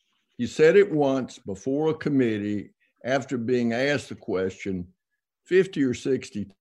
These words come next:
times, and the New York Times editorialized condemning it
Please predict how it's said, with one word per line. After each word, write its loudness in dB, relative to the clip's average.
times, -10
and 2
the 0
New 4
York 2
Times -4
editorialized 0
condemning 0
it -14